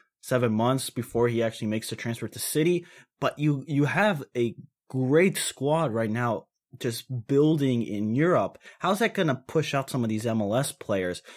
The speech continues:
But Michael Bradley, does he have a future? I think, remember, he still has the stigma of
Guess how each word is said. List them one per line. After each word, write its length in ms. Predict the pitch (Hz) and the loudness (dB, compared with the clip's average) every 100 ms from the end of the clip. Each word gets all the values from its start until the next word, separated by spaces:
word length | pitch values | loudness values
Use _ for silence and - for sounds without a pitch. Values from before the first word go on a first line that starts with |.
| - - | -10 -4
But 100 | 135 | 2
Michael 360 | 160 196 202 | 2 2 2
Bradley, 600 | 127 135 151 170 143 101 - | 2 2 4 2 0 -4 -6
does 220 | 147 170 | -6 -4
he 120 | 165 190 | 0 0
have 160 | 165 | 0
a 60 | 135 | -4
future? 600 | - 175 180 - - - - _ | -6 -4 -4 -6 -8 -10 -20 _
I 120 | 147 | -4
think, 320 | 185 185 151 - - _ - | -2 -2 -4 -14 -20 _ -6
remember, 440 | 139 143 185 196 110 | 0 2 4 4 2
he 260 | - 156 | 0 -2
still 340 | 143 - 185 185 | -2 0 0 2
has 260 | 185 160 | 0 -2
the 60 | 156 | -6
stigma 680 | - 185 180 143 120 117 - _ | -2 0 0 2 2 0 -4 _
of 220 | - 117 | -4 -2